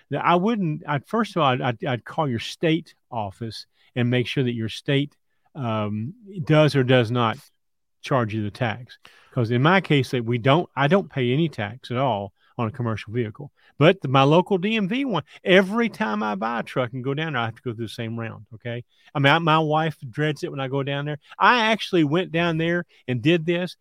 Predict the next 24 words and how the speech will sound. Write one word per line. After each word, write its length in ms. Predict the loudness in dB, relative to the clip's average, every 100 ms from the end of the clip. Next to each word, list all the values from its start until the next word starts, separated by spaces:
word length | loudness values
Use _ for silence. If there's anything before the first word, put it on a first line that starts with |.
| _ -4
and 140 | -2
came 220 | 2 2
back 200 | 0 -2
and 120 | -2
did 120 | 0 0
a 80 |
D 200 | 0 2
O 100 | 2
T, 420 | 0 0 0 -2 -4
um, 460 | -4 -4 -4 -8 -14 -10
a 160 | -8
D 180 | -2 -2
O 80 | -2
T 220 | -2 -4
exam 560 | -2 -2 -2 -2 -6 -10 _ -4
and 140 | 2
failed 280 | 6 6 4
it 100 | -6 _ _ _
'cause 120 | 2
my 120 | 2 4
blood 260 | 4 4
pressure 300 | 2 0 0
was, 160 | -2 2
like, 160 | 0